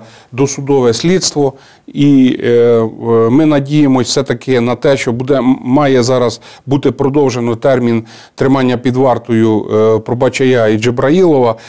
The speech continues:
і ми надіємось на те, що, е, сумська Феміда, е, до цього віднесеться дуже серйозно. І ви знаєте, що така зараз от, е, у нас фактично вже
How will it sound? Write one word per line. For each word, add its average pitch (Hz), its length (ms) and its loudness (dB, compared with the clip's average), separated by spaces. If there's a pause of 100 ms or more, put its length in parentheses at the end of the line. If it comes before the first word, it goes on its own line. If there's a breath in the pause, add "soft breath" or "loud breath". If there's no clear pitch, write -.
(240 loud breath)
і 143 340 2 (360 soft breath)
ми 143 160 2
надіємось 139 600 0
на 135 80 -2
те, 185 240 0
що, 127 340 0 (440 loud breath)
е, 123 500 2 (400)
сумська - 480 -2
Феміда, 131 720 0 (460 loud breath)
е, 110 180 0
до 135 140 0
цього 147 340 2
віднесеться 135 560 0
дуже 135 260 0
серйозно. 151 560 2
І 127 60 2
ви 131 80 2
знаєте, 143 320 0
що 123 140 -4
така 127 360 -2 (300 loud breath)
зараз 139 380 0
от, 127 200 -8
е, 120 480 0
у 135 100 0
нас 156 240 2
фактично 139 520 -2
вже 135 300 0